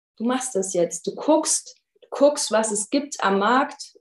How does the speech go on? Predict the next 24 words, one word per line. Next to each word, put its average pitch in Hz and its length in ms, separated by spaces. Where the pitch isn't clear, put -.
im, 196 240
im 208 160
Bereich 190 380
Coaching, 262 640
weil 202 120
ich 202 80
hatte 226 180
damals 240 420
schon 233 340
mit 214 180
einem 202 180
meiner 214 200
Kollegen 233 320
gesprochen, 233 260
der 220 100
hat 220 60
irgendwann 240 220
gesagt, 233 240
„Nee, 202 100
was 202 140
möchtest 277 340
denn 269 60
du 247 120
machen?“ 247 500